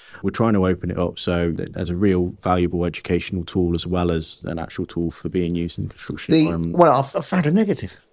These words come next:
Speaker 2: Not a negative in the product, but a negative in, in the, the,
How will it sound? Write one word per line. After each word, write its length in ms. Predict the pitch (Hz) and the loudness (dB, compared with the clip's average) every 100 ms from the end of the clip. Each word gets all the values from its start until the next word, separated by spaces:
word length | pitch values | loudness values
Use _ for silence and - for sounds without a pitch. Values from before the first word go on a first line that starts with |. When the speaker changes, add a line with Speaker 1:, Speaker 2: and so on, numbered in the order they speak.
| - | -6
Speaker 2:
Not 520 | 208 247 220 240 220 | -4 2 4 8 8
a 40 | 196 | 8
negative 320 | 196 175 156 | 6 6 4
in 100 | 156 | 4
the 100 | 151 | 4
product, 320 | 170 139 110 | 4 2 2
but 100 | 123 | 2
a 60 | 143 | 2
negative 380 | 170 135 127 135 | 2 2 2 2
in, 160 | 131 | 0
in 240 | 135 139 131 | 0 0 2
the, 200 | 117 110 | 0 -2
the, 120 | 113 | -8